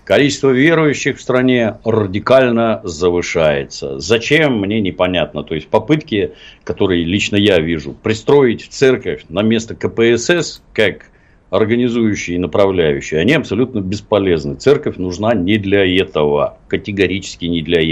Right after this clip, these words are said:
этого. А если заставить её или хотя бы попытаться как-то пристроить к решению идеологических задач, нет, ничего не получится.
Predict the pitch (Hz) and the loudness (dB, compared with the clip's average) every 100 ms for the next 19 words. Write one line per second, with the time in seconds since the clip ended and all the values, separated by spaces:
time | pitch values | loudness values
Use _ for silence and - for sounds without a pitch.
0 | 76 71 62 53 - - - - - - | 0 -2 -6 -8 -12 -20 -20 -20 -20 0
1 | - 87 80 76 73 71 69 73 78 101 | 4 6 4 4 2 -2 -4 -6 -4 0
2 | 113 110 104 113 113 127 113 98 92 92 | 0 0 0 0 2 4 4 2 -4 -4
3 | 92 87 80 78 87 90 87 87 80 78 | 0 0 0 -2 -2 -4 0 0 2 -2
4 | 76 - 76 80 76 92 92 - 78 82 | -4 -4 -8 -6 0 2 2 -6 -6 -6
5 | - - - 87 - - 127 139 107 - | -6 -10 -8 -10 -8 0 4 4 2 -4
6 | - 107 101 95 90 92 104 92 82 80 | -6 0 2 2 2 0 0 0 -2 -2
7 | 78 110 101 95 98 98 92 - 92 85 | -2 -2 2 4 2 0 -2 -4 -6 0
8 | 90 92 127 110 87 87 87 - - 80 | 2 2 0 -2 -2 -2 -4 -12 -6 -6
9 | - 92 90 71 69 69 - - - | -2 -2 -2 -2 -2 -4 -6 -14 -20